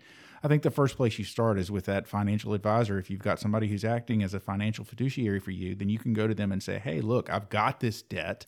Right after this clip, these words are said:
I've got this, this problem. It's really starting to hurt me." And a, a good financial planner can help you come up with a budget to help you make those payments, to help you pay off all of those creditors,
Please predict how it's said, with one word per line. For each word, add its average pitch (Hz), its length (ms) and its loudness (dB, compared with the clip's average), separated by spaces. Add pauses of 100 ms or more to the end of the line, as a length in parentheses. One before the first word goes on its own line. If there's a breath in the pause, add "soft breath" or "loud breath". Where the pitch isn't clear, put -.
(120)
I've 104 240 0
got 110 340 4
this, 113 340 0
this 120 220 0
problem. 113 500 2
It's 95 220 -2
really 120 300 4
starting 110 560 2 (100)
to 101 240 -2
hurt - 340 0
me." 95 300 -2 (560 loud breath)
And 131 280 6
a, 123 340 -2
a 131 40 4
good 165 280 4
financial 151 400 2
planner 131 340 4
can 98 160 0
help 101 260 0
you 113 100 0
come 104 200 2
up 123 160 2
with 160 100 0
a 190 60 4
budget 139 540 2
to 87 100 -4
help 98 300 -6
you 120 100 2
make 127 160 4
those 143 180 2
payments, 123 540 4
to - 100 -8
help 92 240 -8
you 117 60 -2
pay 113 220 0
off 117 180 0
all 123 160 -2
of 123 60 0
those 127 180 0
creditors, 117 680 -2